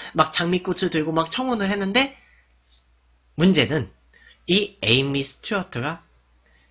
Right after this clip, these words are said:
장티푸스에 걸려서 죽어버리는 바람에 링컨은 어쩔 수 없이 다른 사람하고 결혼을 해서 그 이후 정치 활동을 해-, 하게 되죠. 그리고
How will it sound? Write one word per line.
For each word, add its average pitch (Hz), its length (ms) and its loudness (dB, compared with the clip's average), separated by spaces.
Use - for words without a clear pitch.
장티푸스에 156 880 -2
걸려서 104 460 -4
죽어버리는 120 720 -2
바람에 98 480 -10
링컨은 135 600 -2
어쩔 - 240 -2
수 143 140 -2
없이 233 400 -2
다른 156 340 2
사람하고 160 720 -4
결혼을 113 500 -2
해서 185 360 -6
그 143 300 -2
이후 147 500 -4
정치 107 420 -4
활동을 113 420 -8
해-, 165 100 -10
하게 180 260 -8
되죠. - 280 -14
그리고 139 480 2